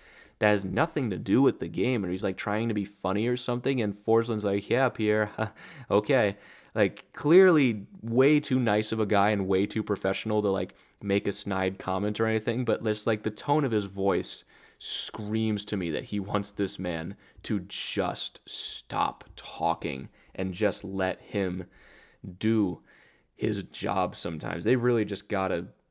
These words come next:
pair him with somebody else at this point. But for as much as I've been dumping on the Avs for the last little bit here and mad at Kadri, they win this game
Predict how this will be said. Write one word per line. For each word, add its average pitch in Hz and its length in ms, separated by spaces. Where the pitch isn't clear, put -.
pair 101 320
him 90 320
with 95 160
somebody 90 460
else 85 240
at - 120
this - 160
point. 98 300
But 131 300
for 131 140
as 131 140
much 175 180
as 147 120
I've 131 240
been 113 280
dumping 104 360
on 104 120
the 98 120
Avs 98 260
for - 140
the 98 100
last 95 500
little 101 380
bit 98 260
here 104 280
and 98 160
mad 95 200
at - 120
Kadri, 104 500
they 120 220
win 165 220
this 180 180
game 120 260